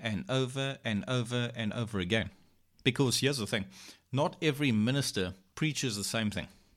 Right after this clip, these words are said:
And if you're listening to, for example, if you want healing or you want promotion or you want, uh, financial increase in your life,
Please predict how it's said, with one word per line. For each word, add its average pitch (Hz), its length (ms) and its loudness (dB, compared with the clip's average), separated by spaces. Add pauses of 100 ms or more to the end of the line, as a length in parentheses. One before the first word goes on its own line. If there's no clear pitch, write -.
(200)
And 127 280 4
if 147 180 0
you're 151 140 4
listening 135 460 0
to, 110 440 0
for - 240 -2
example, 120 420 0
if 113 140 -2
you 113 80 2
want 113 200 2
healing 120 380 0
or 113 140 -2
you 107 120 0
want 107 220 -2
promotion 120 640 2 (340)
or 113 200 0
you 104 160 0
want, 95 420 -4 (340)
uh, 87 180 -6
financial 107 640 0
increase 131 480 2
in 123 60 2
your 113 120 4
life, 117 300 -2